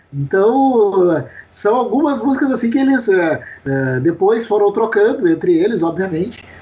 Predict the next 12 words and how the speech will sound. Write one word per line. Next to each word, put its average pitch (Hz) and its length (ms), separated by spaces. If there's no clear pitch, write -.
mas 208 320
era 190 380
o 240 260
álbum, 185 420
era 196 220
pra 233 160
ser 214 160
o 220 160
álbum 196 300
pós 226 400
Maior 214 300
Abandonado, 220 600